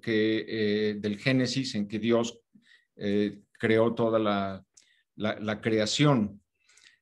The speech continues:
Aquí entonces estamos casi llegando al final de estos seis mil años de historia de, de salvación y nos queda por delante, después de la parucía, de la parucía al fin del mundo,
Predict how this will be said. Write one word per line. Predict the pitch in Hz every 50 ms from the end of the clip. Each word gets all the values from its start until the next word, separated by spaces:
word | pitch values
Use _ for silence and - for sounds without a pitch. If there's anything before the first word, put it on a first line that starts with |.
| _ -
Aquí | 127 123 - 165 180 175
entonces | 170 165 170 175 175 156 147 156 143 - - - -
estamos | 135 135 - - 165 165 165 165 156 -
casi | - - 170 175 170 - 165 147
llegando | 139 151 143 143 151 156 156 147 131
al | 123 117
final | - - 123 123 135 139 143 139 -
de | 131
estos | 131 131 - - 139 143 -
seis | 127 123 113 123
mil | 139 147 156 156
años | 151 139 139 147 156 190 196 - - -
de | 120 107 120 120 120
historia | 117 117 117 - - - 165 170 170 160 147 127 117
de, | 107 107 107 107 104 104 95 -
de | 110 104 104
salvación | 101 - - 120 123 127 147 143 - - 156 151 165 202 208 202 - _ _ _ _ _ _ _ _ _ _
y | - 131 135
nos | 135 139 135 139 -
queda | - 180 180 156 160 160 160 -
por | 160 156 156
delante, | 170 170 165 156 147 143 143 151 156
después | 147 127 117 - - 127 123
de | - 139
la | 135 131 127
parucía, | - 139 139 143 151 143 - - 160 139 131 143 160 - - _ _ _
de | - 104 107 101
la | 107 104 -
parucía | - 131 131 135 131 - - 151 143
al | 131 117
fin | 117 - 139 143
del | 143 151 147
mundo, | 147 143 139 135 135 139 160 180 175 -